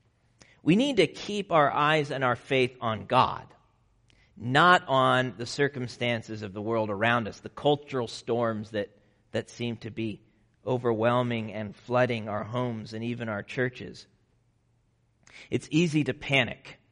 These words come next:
when you see how messed up the world is and how much worse it seems to be getting. It's really easy to panic, to respond by either circling our wagons or withdrawing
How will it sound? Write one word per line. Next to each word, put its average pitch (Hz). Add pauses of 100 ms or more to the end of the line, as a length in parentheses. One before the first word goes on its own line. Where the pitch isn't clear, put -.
(680)
when 127
you 123
see 131
how 117 (300)
messed 117
up 113
the 113
world 107
is 110
and 98
how 107
much 117
worse 110
it 101
seems 107
to 98
be -
getting. 107
It's -
really 139
easy 120
to 104
panic, 120 (1900)
to 123
respond 135
by 123
either 117
circling 160
our 113
wagons 139
or 113
withdrawing 139